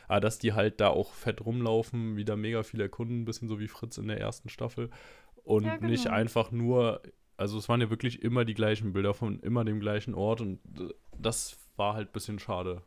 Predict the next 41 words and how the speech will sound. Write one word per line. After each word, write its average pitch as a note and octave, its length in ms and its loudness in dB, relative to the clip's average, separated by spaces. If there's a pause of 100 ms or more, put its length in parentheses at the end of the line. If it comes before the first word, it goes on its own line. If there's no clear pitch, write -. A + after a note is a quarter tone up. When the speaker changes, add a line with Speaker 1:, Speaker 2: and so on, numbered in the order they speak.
Speaker 1:
aber F#2+ 260 -4
halt G2 180 -4
absolut G2+ 480 -8
so F#2+ 220 -6
der F#2 160 -6
Situation F#2+ 480 -10
geschuldet F#2 480 -8
und F#2+ 100 -8
da F#2+ 140 -6 (100)
konntest G2 300 -10 (120)
jetzt - 80 -12
auch - 200 -8
sonst A#3+ 260 -6
Speaker 2:
Ja. A3+ 60 -8
Speaker 1:
nichts G#3+ 180 -10
groß G#3 220 -6
anderes F#2+ 400 -8
machen, G2 260 -12
ne? G#2 80 -12 (1700)
Speaker 2:
Ja, C#4 100 -2
ich C4 120 -6
find's D4+ 200 -10
so C4+ 60 -10
schade, B3 420 -4
dass A3+ 220 -8
irgendwie, A3+ 680 -4
ähm, G#3 460 -4 (440)
ganz A#3 260 -4
viele A#3 200 -4
Leute A3+ 380 -2
so G#3+ 100 -6
viel A3 160 -6
Kritik - 500 -14
äußern, C#4 440 -2 (540)
weil A3 180 2
ich A3 100 -6
muss A#3 140 -2
ehrlich A3+ 320 0
sagen, A3+ 260 -2
also G#3 200 0
ich G3+ 120 -2